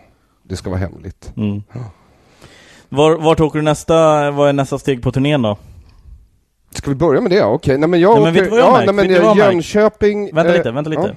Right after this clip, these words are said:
Speaker 2: Vet du vad jag har märkt? Eh, jag kan ju se sta-, statistik. Och vi har en väldigt hög drop-off de sista fem minuterna i varje avsnitt.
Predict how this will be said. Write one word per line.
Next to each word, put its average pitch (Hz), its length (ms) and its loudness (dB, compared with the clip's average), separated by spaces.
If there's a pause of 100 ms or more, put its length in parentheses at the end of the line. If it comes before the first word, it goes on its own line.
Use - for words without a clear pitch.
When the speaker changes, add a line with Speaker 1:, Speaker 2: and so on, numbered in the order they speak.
(360)
Speaker 2:
Vet 131 100 -10
du 135 60 -8
vad 151 100 0
jag 170 60 2
har 165 60 0
märkt? - 420 -6 (200)
Eh, 107 100 -8
jag 113 320 -6
kan 143 100 -6
ju 127 60 -2
se 120 120 -2
sta-, - 280 -10
statistik. - 760 -8 (500)
Och 120 280 -6
vi 123 60 0
har 120 100 0
en 120 120 -2
väldigt 156 600 -4
hög 110 360 -4
drop-off 117 500 -6
de 117 120 -6
sista - 380 -8
fem 110 200 -4
minuterna 113 520 -4
i 120 60 -6
varje 107 280 -2
avsnitt. 107 500 -8